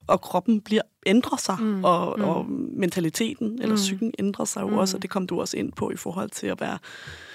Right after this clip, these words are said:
Speaker 1: i overgangsalderen
Speaker 2: Mm.
Speaker 1: eller midaldrende, at,
Speaker 2: Mm.
Speaker 1: at der også er, er, er noget på spil der.
Speaker 2: Jo. Jo,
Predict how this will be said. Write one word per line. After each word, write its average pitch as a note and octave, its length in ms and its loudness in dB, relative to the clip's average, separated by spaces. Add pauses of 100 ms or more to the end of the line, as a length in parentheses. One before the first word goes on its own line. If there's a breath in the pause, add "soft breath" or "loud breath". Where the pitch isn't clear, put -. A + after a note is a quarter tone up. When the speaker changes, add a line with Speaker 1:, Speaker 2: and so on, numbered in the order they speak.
(240 loud breath)
Speaker 1:
i D#3 140 0
overgangsalderen F#3 760 2 (100)
Speaker 2:
Mm. F#3+ 140 -2
Speaker 1:
eller G3+ 140 -4
midaldrende, G3+ 640 0
at, G#3+ 120 0
Speaker 2:
Mm. G3 200 -4 (420 loud breath)
Speaker 1:
at - 140 -10
der F3 60 4
også F#3+ 300 2
er, G#3+ 180 4
er, F#3 240 0
er F3+ 80 -2
noget F#3 180 2
på G#3+ 100 -6
spil G#3+ 340 -2 (100)
der. C4 100 2 (280)
Speaker 2:
Jo. G3 180 4 (760 loud breath)
Jo, G3+ 160 8